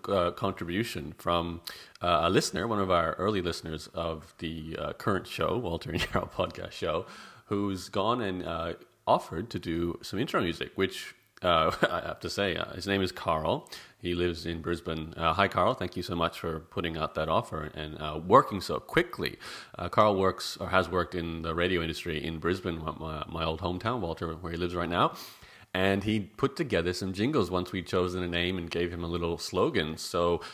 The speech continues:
uh, actually, I'm quite, quite happy with them. We've got a couple little changes to make, and then we should have it ready to go for the next episode. So stay tuned. Next episode of this podcast, there'll be a brand new name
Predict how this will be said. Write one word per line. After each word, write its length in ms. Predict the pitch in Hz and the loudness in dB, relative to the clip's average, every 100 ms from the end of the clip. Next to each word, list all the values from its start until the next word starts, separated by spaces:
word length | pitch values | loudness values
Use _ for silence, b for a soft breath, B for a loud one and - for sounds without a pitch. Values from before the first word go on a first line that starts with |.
| B B B | B B B
uh, 140 | 85 80 | 4 6
actually, 280 | 127 - 95 | 6 4 2
I'm 80 | |
quite, 260 | 92 147 - - - _ _ - | 6 6 6 -4 -18 _ _ 4
quite 200 | 139 175 | 6 6
happy 360 | 147 151 180 160 | 6 6 6 6
with 180 | 98 - | 4 2
them. 100 | 87 | 2
We've 140 | 95 | 4
got 120 | 113 | 4
a 40 | 95 | 4
couple 320 | - 160 165 | 2 2 2
little 180 | 143 131 | 2 0
changes 380 | - 120 135 - | 2 0 0 -2
to 100 | 98 | 0
make, 260 | 90 107 | 0 0
and 120 | 98 | 0
then 80 | 98 | 0
we 80 | 95 | 0
should 160 | - 101 | 0 2
have 160 | 98 | 2
it 60 | 98 | 2
ready 220 | 90 95 | 2 0
to 100 | 90 | -2
go 340 | 85 90 92 90 | -4 0 2 0
for 200 | - 87 | -2 -6
the 100 | 87 | -2
next 400 | 87 85 - - | -2 -2 -4 -6
episode. 680 | 101 131 - 90 80 - 69 | -4 -4 -2 -2 -2 -4 -4
So 280 | - 87 87 | 2 4 4
stay 360 | - 123 135 | 2 2 2
tuned. 420 | 156 - 101 127 | 2 2 4 4
Next 280 | 123 135 - | 4 2 2
episode 440 | 113 - - 107 98 | 0 0 0 2 2
of 140 | 90 | 2
this 140 | 131 - | 0 -2
podcast, 640 | - 104 107 - 98 - | 2 2 2 0 -2 0
there'll 100 | 92 | -2
be 80 | 82 | 0
a 40 | 78 | -2
brand 400 | - 113 120 120 | 2 4 4 4
new 160 | 117 | 2
name 400 | 101 92 87 87 | 2 0 0 -4